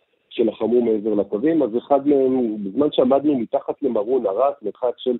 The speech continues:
כמה מאות מטרים, ומעל הראש של, מעל הראשים של כולנו מתנופפים דגלי פלסטין,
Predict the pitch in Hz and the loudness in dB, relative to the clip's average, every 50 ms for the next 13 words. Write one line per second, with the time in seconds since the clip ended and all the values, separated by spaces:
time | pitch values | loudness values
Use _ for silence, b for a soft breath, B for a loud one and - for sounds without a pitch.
0 | _ _ _ _ _ _ _ _ _ - 131 135 143 143 127 120 117 117 117 113 | _ _ _ _ _ _ _ _ _ 0 2 2 2 2 0 0 0 0 -2 -2
1 | - 123 131 143 139 - 156 160 156 143 117 110 107 110 107 113 127 123 117 110 | -4 -4 -4 -4 -2 -2 -2 0 0 0 -2 -4 -2 -2 -2 0 0 -2 -2 -2
2 | 120 131 127 - - - - - _ _ _ _ _ _ _ _ _ _ _ - | -4 -4 -6 -8 -12 -16 -18 -18 _ _ _ _ _ _ _ _ _ _ _ -14
3 | - - - 135 123 117 113 120 120 113 110 113 117 123 135 123 123 120 - 135 | -8 -4 -4 -2 -2 -4 -4 -4 -4 -4 -2 -2 0 0 0 0 0 -2 -4 -6
4 | - - 120 - 123 123 123 123 120 110 104 - 120 104 - 101 - - 127 117 | -8 -8 -8 -4 0 0 2 2 0 -2 -4 -6 -8 -10 -10 -12 -12 -8 -6 -6
5 | 107 110 101 101 113 113 - - 113 104 101 - - - 135 131 131 | -4 -4 -2 -2 -2 -2 0 0 0 0 0 -2 -2 0 2 2 2